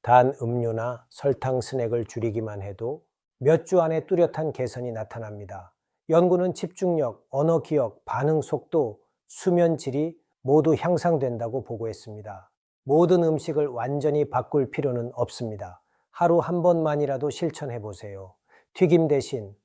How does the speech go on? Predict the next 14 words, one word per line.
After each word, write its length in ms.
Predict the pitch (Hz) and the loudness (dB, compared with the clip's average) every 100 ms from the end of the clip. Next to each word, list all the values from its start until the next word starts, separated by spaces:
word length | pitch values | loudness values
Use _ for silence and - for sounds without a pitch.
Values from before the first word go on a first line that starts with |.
| - | -8
구운 320 | - 143 139 | 0 0 0
메뉴, 400 | 120 107 107 98 _ _ | -2 -6 -10 -14 _ _
식사와 560 | - 196 - 175 151 120 | -6 -6 4 6 6 4
함께 460 | 131 - 117 98 - _ - | -2 -6 -8 -10 -14 _ -2
단 280 | 139 143 | 2 2
간식 440 | 127 123 131 151 - | 2 2 2 0 0
대신 460 | 120 107 113 95 - _ - | -4 -4 -6 -10 -16 _ -6
단백질식이 880 | 127 135 147 139 151 127 143 120 | 0 4 6 6 2 0 0 -2
섬유를 480 | 113 135 127 117 113 | -2 -2 -2 -2 -4
곁들이는 640 | - 110 - 107 104 104 98 | -4 -8 -4 -6 -6 -8 -12
것. 180 | 98 - _ _ _ | -14 -18 _ _ _
이 180 | 160 160 | 4 4
작은 440 | 143 127 139 160 | 4 2 4 2
변화들이 640 | 139 139 139 123 120 110 92 | 2 0 0 -2 -6 -8 -12